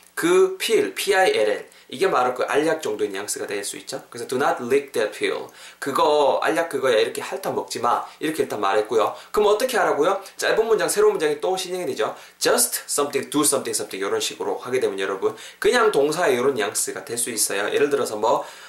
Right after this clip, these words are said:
뭐, "Just, just go home." 야, 그냥 집에 가. 아니면 뭐, "Just do your homework." 야, 그냥 숙제나 해. "Just go to your room and sleep." "네 방 가서 자." 이렇게 하면서 just 뒤에 동사 바로 쓸 수도 있거든요. just 뭐 하라고요?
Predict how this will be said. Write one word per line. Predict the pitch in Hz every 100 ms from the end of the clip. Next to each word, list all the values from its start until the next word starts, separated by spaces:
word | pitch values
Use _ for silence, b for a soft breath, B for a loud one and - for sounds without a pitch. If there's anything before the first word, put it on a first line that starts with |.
| B -
뭐, | 107 95 - - _ _ _ - -
"Just, | 170 185 - - - _ _ _ _ _ _
just | - 160 -
go | 170
home." | 185 175 110
야, | 120
그냥 | 165 143
집에 | 147 151
가. | 127 104 - - b -
아니면 | 127 127
뭐, | 117
"Just | - 185 -
do | 170
your | 175 143
homework." | 147 139 90 - B -
야, | 107
그냥 | 165 143
숙제나 | - 185 147
해. | 147 117 - B B B -
"Just | - - - - _ _ _ _ _ _ _
go | 147 165
to | 165
your | 156 135
room | 120 117 120
and |
sleep." | 139 - 160 131 - - _
"네 | 120
방 | 135 147
가서 | - 107
자." | - 131 -
이렇게 | 139 123
하면서 | 98 101 -
just | 151 170 - 151 151 B B -
뒤에 | 123
동사 | 107 107 143
바로 | 117 107
쓸 | 151
수도 | 156 -
있거든요. | 110 156 156 113 139 - B B
just | - 208 - -
뭐 | 123 185
하라고요? | 214 139 120 170 -